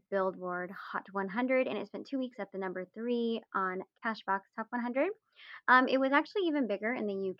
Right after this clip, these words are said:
K, and it spent seven weeks at number one. Um, it did have an earlier, like, nine-week run from a different song that I'm gonna cover from this, and it was, like, a smash-up of those two songs.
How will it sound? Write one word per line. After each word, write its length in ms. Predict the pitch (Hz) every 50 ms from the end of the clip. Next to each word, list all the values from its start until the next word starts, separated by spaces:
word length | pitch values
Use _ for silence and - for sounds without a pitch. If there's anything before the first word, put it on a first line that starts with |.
| -
K, 300 | - 190 185 196 254 330 320
and 120 | - 202 202
it 80 | 196
spent 260 | - - 202 - - - _ - 226
seven 220 | 240 269 285 247
weeks 180 | 247 254 254 _ 226
at 60 | -
number 260 | - 196 190 196 190
one. 440 | 185 175 - 170 202 208 - - - - - _ _ _ _ _ _ - - - - _ _
Um, 580 | - 214 214 208 208 208 202 196 190 185 180 - - _ _ _ _ _ _ _ _ _ _ _ _ _ _ _ _ _ _ _ _ -
it 220 | 240 247 240 196
did 200 | 214 233 233 240
have 540 | 240 214 214 233 220 208 202 202 202 202 196 196 - -
an 300 | 202 208 202 202 202 196 - - _
earlier, 380 | - 214 214 208 214 214 214 214
like, 160 | 208 185 - - _
nine-week 1200 | 202 196 190 190 190 185 185 196 202 208 208 - - - 190 185 180 180 190 208 269 285 - - - _ _ _ -
run 520 | 226 233 262 262 262 269 269 277 294 294 - _ _ _ _
from 300 | - 208 196 196 196 196
a 180 | - - 196 196
different 320 | 180 202 190 190 - 185
song 140 | - 185 190
that 80 | 190 185
I'm 100 | 185 185
gonna 160 | 185 185 185
cover 380 | 180 - 185 185 196 240 262 - _ -
from 240 | 185 185 185 185
this, 180 | 180 185 226 233 - - -
and 140 | 285 190 180
it 40 |
was, 120 | 180 185 180
like, 140 | 180 170 -
a 140 | 180 - _
smash-up 380 | - 233 233 190 - - 180 185
of 120 | 180 175
those 180 | 180 180 185 180 _
two 100 | - 180 180 -
songs. 280 | - 185 220 294 392